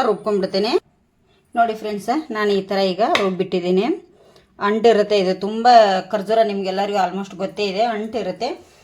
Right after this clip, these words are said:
ನೀವು ಕೈಗೆ ಸ್ವಲ್ಪ ಇಲ್ಲಿ, ಆ,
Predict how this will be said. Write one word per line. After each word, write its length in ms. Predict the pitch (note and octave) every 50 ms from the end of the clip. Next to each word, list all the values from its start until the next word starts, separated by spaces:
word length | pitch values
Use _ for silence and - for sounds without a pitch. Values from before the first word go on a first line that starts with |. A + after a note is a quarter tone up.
| _ _ _ - G#3+
ನೀವು 160 | B3 C4 C4+ B3+ - B3+
ಕೈಗೆ 360 | B3 B3 C4+ B3+ A#3+ B3+ C4+ F#4 - - - _ _ -
ಸ್ವಲ್ಪ 280 | - A#3+ C4+ C#4+ - - B3+ A3
ಇಲ್ಲಿ, 200 | G3+ G#3 A3 C#4 E4 E4+ - _ _ _ - - _ - - _ _ _ _ - -
ಆ, 20 | -